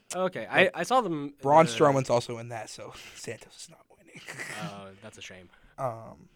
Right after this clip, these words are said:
Speaker 1: I saw the match. I didn't know that it was a part of a
Speaker 2: they
Speaker 1: tournament.
Speaker 2: s-, they set up the War Games match. I'm sure it's, it's Bloodline versus Brawling Brutes and Drew and one more, um, mystery partner.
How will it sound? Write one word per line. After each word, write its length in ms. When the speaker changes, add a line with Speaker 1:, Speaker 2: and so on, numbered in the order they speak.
Speaker 1:
I 60
saw 140
the 80
match. 240
I 60
didn't 180
know 140
that 160
it 60
was 120
a 40
part 140
of 80
a 20
Speaker 2:
they 100
Speaker 1:
tournament. 260
Speaker 2:
s-, 120
they 140
set 180
up 100
the 80
War 200
Games 280
match. 440
I'm 140
sure 260
it's, 180
it's 160
Bloodline 540
versus 220
Brawling 400
Brutes 500
and 400
Drew 320
and 180
one 140
more, 400
um, 600
mystery 500
partner. 480